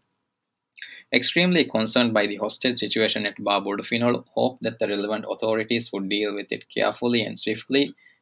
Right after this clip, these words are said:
No human should be subjected to working without pay for months. Praying for the safety of Maldivians on the island. Then Firiyan Kujja Irukole Fambunani. Okay, let me rephrase the last part. Praying for the safety of everyone on the island.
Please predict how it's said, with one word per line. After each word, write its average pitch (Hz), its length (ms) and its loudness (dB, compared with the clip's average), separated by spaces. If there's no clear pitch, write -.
No 135 200 2
human 131 360 2
should 110 240 -2
be 110 120 0
subjected 107 640 -2
to 107 80 -2
working 104 380 -2
without 110 400 -2
pay 107 140 2
for 110 200 -4
months. 120 380 0
Praying 113 240 2
for 110 160 0
the 104 100 -4
safety 110 440 2
of 107 160 2
Maldivians 110 640 0
on 101 100 -2
the 95 120 0
island. 95 360 0
Then 135 160 4
Firiyan 151 260 4
Kujja 120 320 2
Irukole 117 320 2
Fambunani. 107 640 0
Okay, 117 280 2
let 113 240 0
me 131 100 2
rephrase 117 500 2
the 107 100 2
last 101 420 0
part. 120 220 2
Praying 120 280 2
for 120 120 0
the 104 100 0
safety 110 440 0
of 104 200 0
everyone 131 500 0
on 107 120 -2
the 104 140 0
island. 98 380 0